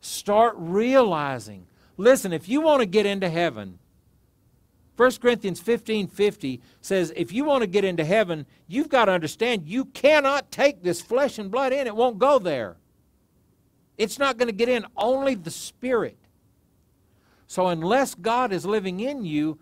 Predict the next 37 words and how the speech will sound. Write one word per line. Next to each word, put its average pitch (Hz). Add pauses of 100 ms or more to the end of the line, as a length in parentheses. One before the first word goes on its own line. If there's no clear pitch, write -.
(180)
you're 180
not 202
going. 185 (1000)
Now, 196 (580)
if 170
God's 208
living 190
in 269
you, 151 (720)
how -
are 269
you 214
gonna 185
go 151
to 135
that 127
movie? 110 (920)
How 226
are 339
you 359
gonna 247
go 196
to 160
that 156
R-rated 135
movie 123
and 110
sit 113
there 110
and 101
watch 98
it 98
with 95
somebody? 85 (680)
God's 262
in 120
you. 78